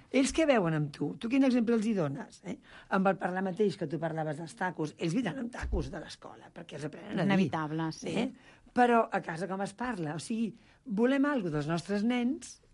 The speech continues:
Speaker 1: perfecte, estupendo, però què els ensenyem nosaltres?
Speaker 2: Clar.
Speaker 1: Què ens veuen, no?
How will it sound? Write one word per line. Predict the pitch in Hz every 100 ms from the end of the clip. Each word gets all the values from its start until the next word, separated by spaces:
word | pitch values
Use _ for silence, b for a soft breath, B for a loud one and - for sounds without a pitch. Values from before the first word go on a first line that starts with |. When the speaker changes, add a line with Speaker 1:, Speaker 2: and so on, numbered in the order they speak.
| -
Speaker 1:
perfecte, | - - - -
estupendo, | 147 - 170 190 170 147
però | - 220 233
què | 254
els | 247
ensenyem | 254 240 220 156 165
nosaltres? | - 202 - 175 -
Speaker 2:
Clar. | 185 156
Speaker 1:
Què | 208
ens | 220
veuen, | 175 151 135 135 -
no? | 175 277